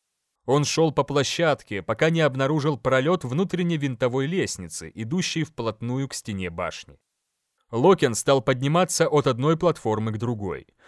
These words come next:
каждое мгновение ожидая едва заметного колебания воздуха, которое могло выдать присутствие невидимых.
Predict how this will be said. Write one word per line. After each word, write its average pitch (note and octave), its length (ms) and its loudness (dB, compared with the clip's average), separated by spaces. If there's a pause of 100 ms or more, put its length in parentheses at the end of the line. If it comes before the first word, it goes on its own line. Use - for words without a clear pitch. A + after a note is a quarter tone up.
(160)
каждое C#3 440 6
мгновение C#3+ 580 4
ожидая B2+ 480 2
едва B2 400 0
заметного C3 560 0
колебания G#2+ 560 -2
воздуха, G#2 760 -4
которое E3+ 440 2
могло C3 300 2
выдать D#3+ 440 -2
присутствие G2+ 680 -6
невидимых. F#2+ 680 -8